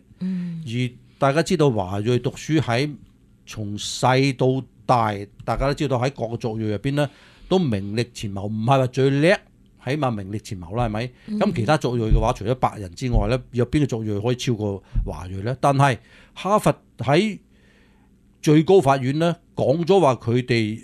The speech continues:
Speaker 2: 呃，用呢啲D E I呢種噉嘅形式招嘅話呢，係唔啱嘅情況之下呢，仲係繼續。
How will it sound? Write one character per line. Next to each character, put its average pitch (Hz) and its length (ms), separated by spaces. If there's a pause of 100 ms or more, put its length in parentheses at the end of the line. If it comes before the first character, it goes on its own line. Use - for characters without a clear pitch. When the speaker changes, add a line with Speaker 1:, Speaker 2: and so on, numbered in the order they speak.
Speaker 2:
呃， 120 60 (560)
用 127 220
呢 175 100
啲 185 160
D 175 260
E 180 60
I 156 200
呢 170 100
種 135 140
噉 135 140
嘅 131 80
形 95 180
式 160 100 (120)
招 151 200
嘅 131 140
話 117 120
呢， 135 180
係 113 160
唔 90 140
啱 131 320
嘅 117 120
情 95 140
況 98 120
之 131 100
下 113 80
呢， 131 120 (560)
仲 165 220
係 131 200
繼 117 280
續。 - 40